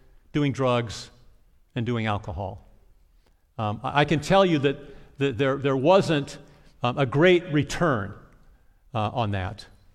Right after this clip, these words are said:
And yet I walked in that for, for a number of years. And when I, when I got to college, I recommitted my life to Christ. And at that time, the Lord said, "Just stop dating.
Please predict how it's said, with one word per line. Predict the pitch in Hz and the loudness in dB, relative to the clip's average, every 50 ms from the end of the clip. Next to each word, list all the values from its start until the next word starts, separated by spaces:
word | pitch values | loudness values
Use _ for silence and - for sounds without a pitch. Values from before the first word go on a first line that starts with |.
| _ - - | _ -8 -4
And | 151 151 160 | 0 2 4
yet | 180 170 | 4 6
I | 165 160 | 6 4
walked | 147 160 165 165 165 165 | 6 6 6 4 4 2
in | 156 123 110 | 0 0 0
that | 110 104 107 - | -2 -2 -4 -6
for, | - - 123 113 117 | -6 -4 -4 -4 -4
for | - - 139 127 | -4 -4 -4 -2
a | |
number | 117 123 131 127 110 120 | -2 0 -2 -2 -2 -4
of | 117 92 | -4 -4
years. | 107 107 104 101 82 | -4 -6 -4 -4 -4
And | 135 131 | -2 -2
when | 135 143 | 0 0
I, | 147 135 - - - - | 0 -2 -2 -8 -10 -4
when | - 180 | 0 2
I | 175 | 2
got | 170 - 202 226 233 240 | 4 6 6 4 4 4
to | 254 | 0
college, | - - - 185 165 165 175 175 - | -2 2 4 6 6 6 6 4 4
I | 165 151 | 2 2
recommitted | 135 143 175 196 202 - 190 180 170 160 170 143 | 4 2 2 0 0 0 0 2 2 0 0 2
my | 147 156 | 2 2
life | 143 139 143 151 147 - | 2 4 4 2 2 0
to | - 151 | -4 -6
Christ. | - - - 131 117 113 117 - - - - - - - - - - - - - | -6 -2 0 0 0 0 -2 -4 -8 -12 -14 -16 -18 -20 -20 -20 -20 -16 -6 -2
And | 160 170 | 0 0
at | 170 165 | 2 4
that | - 220 254 233 240 | 4 4 4 4 4
time, | - 185 170 175 170 | 4 4 4 4 4
the | 151 151 | 4 2
Lord | 143 156 175 196 180 - | 4 4 4 4 2 0
said, | - 165 151 143 117 | 0 2 2 2 0
"Just | - 151 - | -2 -6 -4
stop | - 202 180 165 147 | 0 0 0 0 0
dating. | 127 139 131 113 101 98 117 | 0 0 0 0 -2 -6 -10